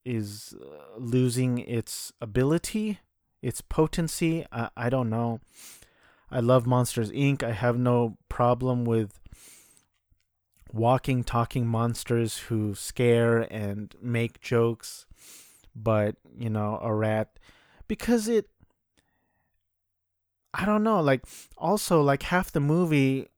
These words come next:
Patton Oswalt, who does a great job voicing, he's talking to his rat family in,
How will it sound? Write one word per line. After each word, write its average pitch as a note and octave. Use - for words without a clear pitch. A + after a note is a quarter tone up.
Patton D3
Oswalt, C3
who D3
does C3+
a C3+
great B2
job B2
voicing, A#2
he's -
talking F3
to -
his C3+
rat B2+
family C3+
in, B2